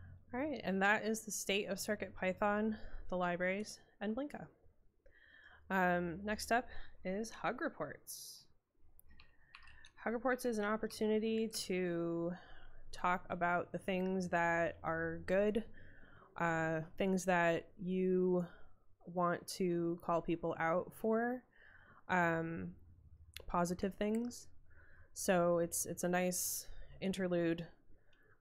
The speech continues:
um, to some sometimes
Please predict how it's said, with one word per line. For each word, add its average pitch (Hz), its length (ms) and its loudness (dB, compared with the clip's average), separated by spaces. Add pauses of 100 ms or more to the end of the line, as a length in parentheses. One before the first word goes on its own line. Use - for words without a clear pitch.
um, 165 480 -2 (340)
to 165 380 0
some 165 220 -4
sometimes 156 720 -4